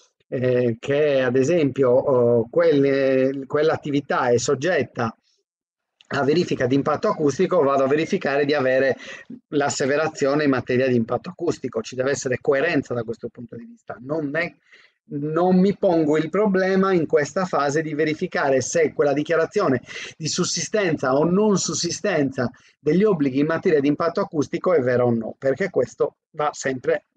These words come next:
nella fase del controllo di merito. Dopodiché la presenza degli allegati e dei documenti richiesti per la verifica di conformità dell'intervento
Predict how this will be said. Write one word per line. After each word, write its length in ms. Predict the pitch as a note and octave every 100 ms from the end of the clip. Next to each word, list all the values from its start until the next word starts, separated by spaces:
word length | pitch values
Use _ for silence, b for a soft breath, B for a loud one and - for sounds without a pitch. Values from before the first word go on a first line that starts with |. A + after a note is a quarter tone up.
| E3
nella 240 | D#3+ E3+
fase 340 | - C3+ B2+ - b b
del 260 | - F3+ D#3
controllo 460 | E3 - B2+ B2+
di 100 | A#2+
merito. 540 | A#2+ A2+ A2+ - B2 _ B B B B B
Dopodiché 440 | G#3 C#4+ - B3+
la 120 | D#3
presenza 380 | D3+ E3+ D3 C3
degli 180 | C3 D3
allegati 640 | D#3+ G3 F#3+ C3 - C3 -
e 100 | C#3+
dei 160 | F3+
documenti 560 | D#3+ D3+ F#3 F#3 C#3 C3+
richiesti 480 | C3+ D#3+ F3+ - C3
per 140 | B2+
la 80 | B2+
verifica 420 | D3 F#3 C#3 C#3
di 80 | C3+
conformità 540 | D#3 D3 E3+ D3+ D3+
dell'intervento 800 | B2+ D#3+ G#3+ C4+ F#3+ B2+ B2 B2